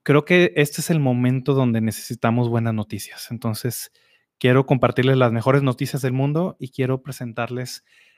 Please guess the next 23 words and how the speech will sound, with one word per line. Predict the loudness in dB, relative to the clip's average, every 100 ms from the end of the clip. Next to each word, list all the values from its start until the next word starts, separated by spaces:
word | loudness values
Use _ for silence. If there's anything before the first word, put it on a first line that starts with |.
| _
algo | 0 2 0 -2
que | -8
sé | -6 -6
que | -4
les | -6 -4
puede | -2 0
dar | 0
esperanza | -4 -6 -4 -4 -4 -8
y |
que | -8 -8 -8 -10 _ _ _ _ _
puede | 6 8 8
darnos | 6 4 2
tranquilidad | 0 -2 -2 0 0
a | 0
pesar | -4 -4 -4
de | -2
lo | -4
que | -6
está | -8 -8
sucediendo. | -8 -6 -4 -4 -4
Entonces, | -4 -4 -4 -6 -8 -18 -20 -20 -20 _ _ _ _ _ _ _ _ _ _ _
quiero | 2 4
platicarles, | 6 6 4 4 2 -2